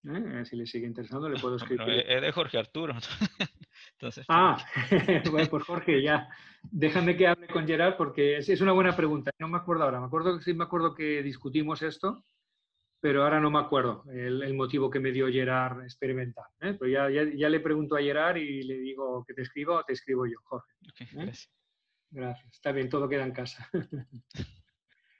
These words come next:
Speaker 1: Eh, bueno, entonces, la última parte, lo último que ver es la visibilidad.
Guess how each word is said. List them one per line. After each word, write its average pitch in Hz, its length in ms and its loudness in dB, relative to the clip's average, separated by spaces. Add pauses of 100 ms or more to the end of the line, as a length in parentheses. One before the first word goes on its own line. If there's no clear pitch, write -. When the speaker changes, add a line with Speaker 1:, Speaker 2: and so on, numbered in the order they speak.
(320)
Speaker 1:
Eh, 139 460 0
bueno, 143 200 0
entonces, 151 280 2
la 156 80 4
última 196 340 2
parte, 214 280 2
lo 170 80 4
último 170 340 0
que 202 140 2
ver 208 120 -6
es 165 300 -2
la 139 140 -2
visibilidad. 135 720 -4